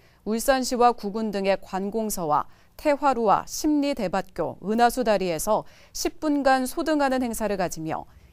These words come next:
일반 가정집에서도 자발적으로 동참해줄 것을 당부했습니다.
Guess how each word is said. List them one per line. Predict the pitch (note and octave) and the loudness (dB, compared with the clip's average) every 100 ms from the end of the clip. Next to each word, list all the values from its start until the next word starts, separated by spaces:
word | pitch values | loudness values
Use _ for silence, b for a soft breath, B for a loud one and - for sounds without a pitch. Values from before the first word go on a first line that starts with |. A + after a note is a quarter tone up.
| b | b
일반 | G#3 A#3+ C4+ C#4 C#4+ | -2 2 4 4 4
가정집에서도 | A#3 F#3+ B3 B3 A#3 G#3+ G#3 F3 D#3 | 2 2 0 0 0 0 0 -4 -4
자발적으로 | - F#3+ G#3+ G#3+ G#3 F3+ F3+ | -4 0 2 2 0 -2 -4
동참해줄 | F3 A#3 A3+ B3 A3 G3 F3+ | -4 -6 -4 -4 -4 -6 -8
것을 | - C#3 G3 G#3 | -6 -6 -6 -8
당부했습니다. | F3+ D#3+ E3+ C3+ - - - - - | -10 -8 -8 -6 -8 -8 -14 -20 -20